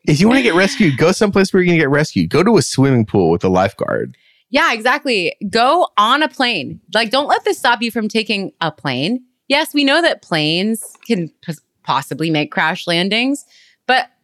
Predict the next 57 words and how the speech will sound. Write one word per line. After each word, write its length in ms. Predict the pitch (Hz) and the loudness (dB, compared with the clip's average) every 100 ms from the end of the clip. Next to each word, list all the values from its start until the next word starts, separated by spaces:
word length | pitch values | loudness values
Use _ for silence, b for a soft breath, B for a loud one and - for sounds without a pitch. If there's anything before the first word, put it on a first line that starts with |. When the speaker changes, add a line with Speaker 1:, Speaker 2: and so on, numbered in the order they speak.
| - | -6
Speaker 2:
I 100 | 233 | -4
think 180 | 269 415 | -2 -2
you're 120 | 403 | 0
gonna 160 | 339 370 | 0 0
get 160 | 277 | -2
found 360 | 226 240 370 208 | -2 -2 0 -2
if 120 | 156 | -4
you're 100 | 156 | -4
in 100 | 135 | -6
a 40 | 117 | -8
plane. 420 | - 117 69 160 _ _ _ | -10 -10 -12 -20 _ _ _
Speaker 1:
They 160 | 139 139 | -2 0
have, 240 | 156 170 160 | 0 0 0
well, 180 | 151 | 0
they 140 | 151 160 | 2 2
also 260 | 160 170 | 2 2
have, 240 | 156 147 139 | 0 2 2
like, 160 | 120 - | 0 0
actual 420 | 101 104 - 110 | -2 -2 0 0
pilots 500 | 101 101 104 110 107 | 0 0 2 2 0
and 120 | 98 | -2
actual, 520 | 85 95 - 101 90 87 | 0 -2 0 0 2 2
like, 280 | 82 80 _ _ _ _ - _ | 0 -2 _ _ _ _ -20 _
technology 560 | - 98 95 90 98 104 | -6 -2 0 0 0 0
there 140 | 196 | 2
Speaker 2:
And 100 | 185 | 0
Speaker 1:
to 40 | - | 0
find 200 | 185 175 | 0 0
the 140 | 143 | 0
plane. 400 | 196 180 175 160 | 2 2 0 -2
Speaker 2:
protocols. 240 | - - _ _ _ | -4 -10 _ _ _
Other 180 | 180 190 | -6 -4
than 100 | 214 | -2
that 160 | 208 165 | -4 -2
one, 120 | 175 | 2
Speaker 1:
We've 100 | 196 277 | 2 2
Speaker 2:
that's 120 | 247 | 2
the 20 | |
Speaker 1:
only 140 | 190 | 4
Speaker 2:
other 80 | - | 4
thing. 80 | 190 | 4
Speaker 1:
lost 280 | 175 170 - | 4 2 2
one 340 | 127 139 139 | 2 2 2
plane. 540 | 135 - 123 98 80 - | 2 0 0 0 -4 -6
Speaker 2:
There's 180 | - 370 | 0 2
that 220 | 302 339 262 254 | 2 0 0 -2
plane. 720 | 392 453 571 508 277 185 196 | 2 4 2 0 0 -4 -4
Oh, 160 | 220 220 | -2 0
now 180 | 208 | 0
I'm 60 | 240 | 2
Speaker 1:
That's 120 | 196 | 2
Speaker 2:
thinking 140 | 294 302 | 2 2
of 60 | |
the 60 | 139 | 4
Speaker 1:
one. 200 | 165 339 | 2 2
Speaker 2:
plane. 220 | 359 202 - | 2 0 -2
Speaker 1:
Okay. 300 | 117 117 | -2 0